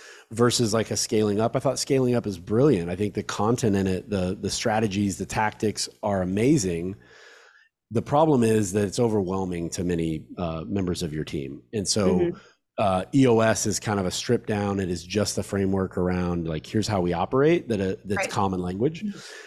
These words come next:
Speaker 1: But to your point, it doesn't really solve those problems. It just kind of gives you a framework through which you can help solve them if you have the know-how for your team and all the things you're describing. Um,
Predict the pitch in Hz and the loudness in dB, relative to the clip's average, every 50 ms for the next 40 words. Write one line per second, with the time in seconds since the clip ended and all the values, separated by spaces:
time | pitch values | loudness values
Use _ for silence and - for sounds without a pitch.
0 | - _ - 147 - - 151 143 - - 190 180 147 127 107 123 127 117 120 123 | -16 _ -2 -2 2 2 2 2 4 4 4 6 6 4 4 2 2 4 4 2
1 | 110 104 117 120 120 117 113 110 104 98 - - 113 110 113 110 98 92 101 98 | 2 2 2 2 4 4 4 4 2 0 0 0 2 2 2 0 -2 -2 -4 -4
2 | 95 90 - - - 98 92 85 85 87 87 87 87 87 - - - - 107 98 | -4 -4 -6 -4 -2 -2 -2 0 -2 -2 -2 -2 -4 -4 -6 -8 -8 -6 -6 -6
3 | 87 92 98 - - - - 104 98 95 90 85 - - 104 90 85 87 92 95 | -4 -4 -4 -4 -4 -4 -2 -2 0 0 -2 -4 -2 -2 -2 -2 -2 -4 -2 -2
4 | 92 95 95 90 - - - 190 185 156 131 120 107 - - - - - 180 208 | -2 -2 -4 -6 -6 0 2 4 6 6 4 4 0 -2 -8 -18 -12 -4 -2 0
5 | 220 214 170 135 117 104 - - - 101 101 - - 101 87 90 90 82 - - | 2 2 4 4 2 2 0 -4 -4 -4 -4 -2 -2 -4 -2 -2 -4 -4 -2 -2
6 | 95 87 87 80 90 87 85 82 87 - - 113 107 - - - 92 85 92 87 | -2 -2 -2 -2 -2 -4 -2 -4 -4 -6 -4 -6 -6 -4 -4 -6 -6 -4 -4 -4
7 | 82 78 92 82 87 87 85 85 87 85 82 - - 131 123 120 113 - 117 107 | -4 -4 -4 -2 -2 -2 -2 -2 -4 -6 -6 -2 0 2 2 2 0 2 0 2
8 | 101 98 98 92 92 90 90 90 90 90 - - 90 87 80 82 90 78 82 - | 2 2 0 -2 -2 -2 -2 -2 -2 -4 -4 -6 -8 -8 -6 -8 -8 -8 -8 -8
9 | - 95 90 87 78 76 76 - _ - - - - - - - - - - - | -6 -6 -6 -6 -8 -10 -14 -14 _ -20 -20 -20 -20 -20 -20 -20 -20 -20 -8 -2
10 | - 120 113 107 101 101 107 | 0 2 2 2 2 0 -2